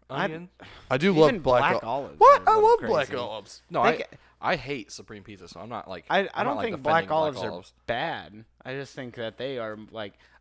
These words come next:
Speaker 1: I can always taste a black olive. It's
Speaker 3: Oh,
Speaker 1: like, no
Speaker 3: yeah.
Speaker 1: matter what else is with the black
Speaker 3: Doesn't
Speaker 1: olive,
Speaker 3: matter what
Speaker 1: <laughs>
Speaker 3: it
Speaker 1: you
Speaker 3: is.
Speaker 1: taste them. And
Speaker 2: It's like,
Speaker 1: it's
Speaker 2: it's like your mouth automatically separates the
Speaker 1: Yeah,
Speaker 2: black
Speaker 1: yeah, yeah.
Speaker 2: olive from
Speaker 1: It's,
Speaker 2: everything
Speaker 1: it's
Speaker 2: else,
Speaker 1: not
Speaker 2: and you're
Speaker 1: like
Speaker 2: just like,
Speaker 1: it's
Speaker 2: "Oh, there's a black
Speaker 1: bad.
Speaker 2: olive in there."
Speaker 1: <laughs>
Speaker 3: I love it, though.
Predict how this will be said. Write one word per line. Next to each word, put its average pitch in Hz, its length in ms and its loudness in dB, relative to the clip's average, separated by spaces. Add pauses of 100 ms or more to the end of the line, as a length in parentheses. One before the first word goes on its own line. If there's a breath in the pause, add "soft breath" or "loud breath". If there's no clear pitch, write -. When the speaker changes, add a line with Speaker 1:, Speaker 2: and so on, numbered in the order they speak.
Speaker 1:
I 220 120 4
can 226 180 -4
always 156 520 -2
taste 127 300 -10
a 107 40 -12
black 92 340 -18
olive. 69 340 -20
It's - 720 -4
Speaker 3:
Oh, 359 100 6
Speaker 1:
like, 285 80 4
no 175 80 4
Speaker 3:
yeah. - 80 12
Speaker 1:
matter 240 320 8
what 170 340 4
else 156 360 -2
is 151 160 -10
with 135 420 -6
the 143 140 -6
black 139 260 -2
Speaker 3:
Doesn't 196 200 8
Speaker 1:
olive, 185 80 4
Speaker 3:
matter 202 280 12
what 143 160 6
Speaker 1:
<laughs> - 80 2
Speaker 3:
it 180 60 -2
Speaker 1:
you - 180 0
Speaker 3:
is. - 60 -8
Speaker 1:
taste 226 320 -2
them. 160 100 -6
And 170 120 -2
Speaker 2:
It's 220 80 -2
like, 180 100 0
Speaker 1:
it's - 140 -6
Speaker 2:
it's - 100 -6
like 170 120 -4
your 170 120 -4
mouth 120 320 -2
automatically 110 580 -4
separates 101 720 -6
the 208 80 -4
Speaker 1:
Yeah, 247 140 4
Speaker 2:
black 190 100 2
Speaker 1:
yeah, 196 200 2
yeah. 160 100 0
Speaker 2:
olive 170 160 -4
from 98 100 -6
Speaker 1:
It's, - 80 -8
Speaker 2:
everything - 220 -6
Speaker 1:
it's 170 100 -8
Speaker 2:
else, - 80 -2
Speaker 1:
not 277 60 2
Speaker 2:
and 277 60 0
you're 247 60 0
Speaker 1:
like 226 120 2
Speaker 2:
just - 20 -2
like, - 80 0
Speaker 1:
it's - 100 -12
Speaker 2:
"Oh, 220 220 4
there's 135 180 -6
a 117 60 -6
black 175 300 4
Speaker 1:
bad. 156 60 -2
Speaker 2:
olive 165 340 2
in - 180 -2
there." - 300 -4
Speaker 1:
<laughs> - 40 -6
Speaker 3:
I 170 140 8
love 214 260 8
it, - 140 0
though. 117 240 -2